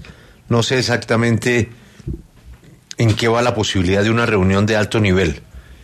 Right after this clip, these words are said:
Eh, tenemos un cortocircuito muy grande con la embajadora, que tiene muy mala razo-, relación con el vicecanciller ecuatoriano. Pero a otro nivel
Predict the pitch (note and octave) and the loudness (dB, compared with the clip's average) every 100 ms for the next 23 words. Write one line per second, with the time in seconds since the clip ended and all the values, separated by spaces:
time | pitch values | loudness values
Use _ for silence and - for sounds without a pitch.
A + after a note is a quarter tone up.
0 | - - - - - F#2+ F2+ E2 - - | -20 -20 -20 -20 -6 0 2 2 -2 -8
1 | G#2 F#2+ G#2+ G#2+ A#2+ G#2+ A#2+ A2 A#2+ - | -2 0 2 2 0 0 0 0 -2 -2
2 | G2+ D#2 G#2 G2+ A2+ A2 - - - D#3+ | -4 -2 -2 0 2 2 0 -10 -10 -12
3 | - - G#2 B2+ B2 A2+ A2 C#3+ B2 F#2+ | -6 0 2 4 2 2 2 0 2 0
4 | F2+ E2 D2 F2 F2+ A#2+ A2 - F#2 G2 | 2 0 0 2 2 2 0 0 2 2
5 | G#2+ G#2+ - - - - - G2 C3 A#2+ | 2 -2 -12 -20 -20 -20 -2 2 4 2
6 | G#2+ G#2+ G2 F2+ - E2 F2+ F2+ - F#2+ | 2 2 2 0 -4 -2 -2 0 2 0
7 | G#2 A2 G#2 E2+ - - - - F#2 A2+ | 2 2 2 0 -2 -16 -20 -10 -4 -2
8 | - G2 F#2+ F2 F#2+ G2 - F#2 F#2 F#2 | -2 -2 -2 0 0 0 0 0 2 2
9 | F2 D2+ - - - - - - G#2+ G#2+ | 2 0 -6 -16 -16 -20 -16 -2 0 0
10 | - G#2 A2+ C#3 - D#3+ B2+ G2+ F2+ D#2 | 0 0 2 0 2 0 2 2 2 0